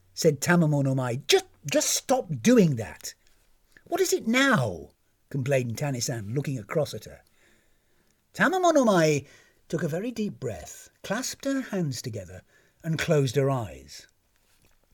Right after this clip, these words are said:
"Okay," she began, in her calmest, most reasonable voice. "What,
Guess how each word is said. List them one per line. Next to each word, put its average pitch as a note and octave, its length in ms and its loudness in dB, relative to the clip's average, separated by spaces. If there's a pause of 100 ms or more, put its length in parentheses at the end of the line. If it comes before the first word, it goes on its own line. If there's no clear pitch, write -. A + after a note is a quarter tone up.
"Okay," D3 640 4 (160)
she - 160 -4
began, B2 400 2 (240)
in G#3+ 80 0
her E3+ 120 6
calmest, - 680 -6 (100)
most C#3 300 -4
reasonable A2 460 0
voice. - 440 -16 (440)
"What, B3+ 420 4